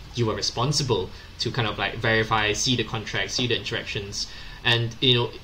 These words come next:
do you see this, uh, moving to this mainstream and extracting away, somewhat diluting the robustness <laughs> or,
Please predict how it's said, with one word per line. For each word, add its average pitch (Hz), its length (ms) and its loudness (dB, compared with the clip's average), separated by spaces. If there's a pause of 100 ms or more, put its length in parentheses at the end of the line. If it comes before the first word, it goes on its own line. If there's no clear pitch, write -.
do 120 100 0
you 127 100 4
see 143 220 2
this, 143 320 4
uh, 110 140 4
moving 113 340 0
to 123 60 -2
this 110 160 0
mainstream 110 400 -2
and 104 100 -4
extracting 107 420 -4
away, 98 340 0
somewhat - 440 -2
diluting 110 800 2
the 98 520 -6 (400)
robustness 117 720 0 (100)
<laughs> - 80 -18
or, 120 320 4